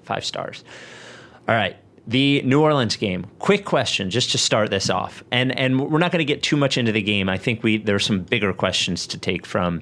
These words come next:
the game than, than the game itself. Would you take Jahlil Okafor as backup center for the rest of the season alone, uh, in exchange for Boban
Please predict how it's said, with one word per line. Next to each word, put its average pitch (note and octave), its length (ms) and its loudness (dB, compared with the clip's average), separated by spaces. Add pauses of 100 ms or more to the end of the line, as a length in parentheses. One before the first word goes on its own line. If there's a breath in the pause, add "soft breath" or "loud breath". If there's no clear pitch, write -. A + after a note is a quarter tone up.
the G2 100 -2
game E2+ 400 -4 (140)
than, F2+ 280 -2 (160)
than F#2+ 140 -2
the F2+ 80 0
game F#2 200 -2
itself. - 360 -8 (760 loud breath)
Would A2+ 180 0
you F#3 160 6
take C3+ 360 2
Jahlil A#2+ 460 2
Okafor G#2 680 0
as F2 140 -2
backup A2 420 0
center F2 480 -2 (560)
for - 180 -2
the G2 80 2
rest G#2+ 340 0
of G#2 100 -2
the A2 60 -2
season G#2+ 380 0
alone, E2+ 480 0 (960 loud breath)
uh, F#2+ 240 0
in G#2+ 140 0
exchange G#2 520 0
for G#2+ 140 0
Boban F#2 720 2